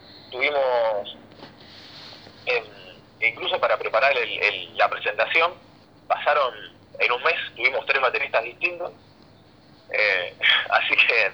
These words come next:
ha habido algunos cambios de miembros, pero como venían uno o dos ensayos y tampoco es que se reco-,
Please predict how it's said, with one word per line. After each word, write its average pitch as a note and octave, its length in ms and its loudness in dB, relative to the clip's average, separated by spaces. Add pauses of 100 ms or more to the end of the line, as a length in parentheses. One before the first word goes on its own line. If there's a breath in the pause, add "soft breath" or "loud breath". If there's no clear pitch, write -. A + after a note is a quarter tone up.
(100)
ha A#2+ 100 6
habido C#3 200 2
algunos B2+ 240 2
cambios C#3+ 260 0
de C#3+ 60 -4
miembros, - 260 -2 (480 loud breath)
pero D#3+ 140 -2
como E3 460 2
venían F#3 300 0
uno F#3 240 0
o D#3 60 -2
dos D#3+ 100 0
ensayos D3 960 4
y G2 380 -4
tampoco C#3+ 360 0
es - 40 -16
que F#2 280 0 (760)
se - 120 0
reco-, G#2 360 -4